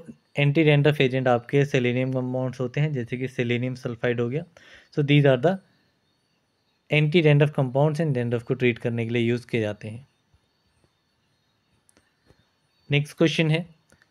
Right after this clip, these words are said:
sodium fluoride is used to cure। तो सोडियम फ्लोराइड का यूज़ क्या है?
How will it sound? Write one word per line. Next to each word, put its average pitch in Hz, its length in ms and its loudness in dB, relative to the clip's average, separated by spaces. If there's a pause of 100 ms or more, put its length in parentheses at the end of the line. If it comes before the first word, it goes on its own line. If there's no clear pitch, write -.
(260)
sodium 170 360 4
fluoride 135 540 2
is 123 140 2
used 127 300 0
to 123 60 -2
cure। 120 320 -4 (400)
तो 147 60 -10
सोडियम 151 380 4
फ्लोराइड 127 440 2
का 143 100 4
यूज़ 127 260 0
क्या 117 160 -2
है? 131 220 -14